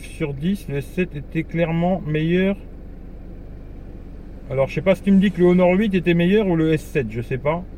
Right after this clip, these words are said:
Mais pour moi, le S sept, de ces, cette année, je trouve que c'est le meilleur de, de l'année, quoi.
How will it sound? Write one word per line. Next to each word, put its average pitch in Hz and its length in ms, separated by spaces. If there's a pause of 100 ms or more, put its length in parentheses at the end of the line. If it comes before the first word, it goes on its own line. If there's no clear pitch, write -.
(960)
Mais 131 200
pour 147 180
moi, 190 160
le 180 80
S 165 140
sept, 208 340
de 160 80
ces, 143 460
cette - 140
année, 175 200
je - 60
trouve 165 140
que - 60
c'est 151 120
le 147 80
meilleur 160 340
de, 143 220
de 135 100
l'année, 139 300
quoi. 101 180